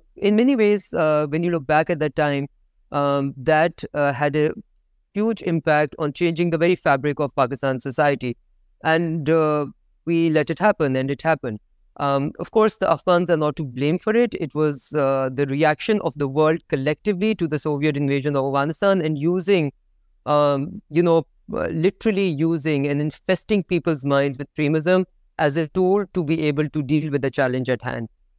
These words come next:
uh, which had that impact. Because if you allow your minds, uh, the minds of your population to be infested with extremism, that does not have,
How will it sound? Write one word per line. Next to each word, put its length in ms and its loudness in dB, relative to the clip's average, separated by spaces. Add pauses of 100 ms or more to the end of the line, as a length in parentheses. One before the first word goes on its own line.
(160)
uh, 180 4
which 220 -2
had 180 2
that 140 0
impact. 360 -2
Because 200 -2
if 120 -4
you 160 -2
allow 220 2
your 380 -2 (180)
minds, 560 0 (100)
uh, 120 -4
the 120 -4
minds 240 0
of 120 -4
your 100 2
population 480 -2
to 60 -4
be 100 -4
infested 460 -2
with 120 -4
extremism, 640 0 (400)
that 240 4
does 180 2
not 240 0
have, 240 -2